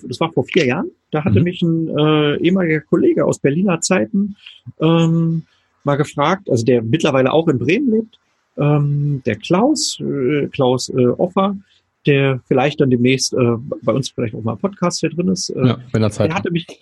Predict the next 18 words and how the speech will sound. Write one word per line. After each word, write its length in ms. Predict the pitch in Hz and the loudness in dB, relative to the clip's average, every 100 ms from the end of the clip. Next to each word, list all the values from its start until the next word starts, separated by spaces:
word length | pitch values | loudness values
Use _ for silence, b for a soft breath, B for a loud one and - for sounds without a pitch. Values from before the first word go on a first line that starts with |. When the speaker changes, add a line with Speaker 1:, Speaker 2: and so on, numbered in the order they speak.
| _ - | _ 0
Speaker 1:
der, 200 | 156 151 | 0 0
der 160 | 143 | -2
hatte 240 | 165 180 160 | 0 -2 0
für 140 | 160 127 | 0 0
einen 340 | 135 135 127 | -2 -4 -4
Bremer 300 | 127 147 139 | -2 0 0
Weiterbildungsanbieter, 1400 | 127 - 208 139 113 117 110 120 135 131 - 123 120 117 | 0 -2 0 0 -2 -4 -4 -2 0 2 2 0 2 0
äh, 40 | - 120 | -4 -12
so 380 | - 113 104 104 - _ _ | -2 0 0 -4 -12 _ _
Schulungen 600 | - 226 233 131 127 190 - _ | 0 4 4 2 -4 -8 -10 _
geleitet, 480 | 185 160 185 269 370 - - - | 0 2 2 0 -2 -6 -14 -2
Speaker 2:
Mhm. 260 | 101 107 - - _ - | 2 2 0 -12 _ 0
Speaker 1:
so 300 | 120 110 107 | 4 4 0
f-, 200 | - 120 - - | -6 -16 -18 -16
zu 240 | - 110 101 | -4 0 0
I 140 | 110 113 | 0 0
T 580 | - 147 147 139 135 | 0 2 2 2 2
und 380 | 123 120 117 110 | 4 4 2 -2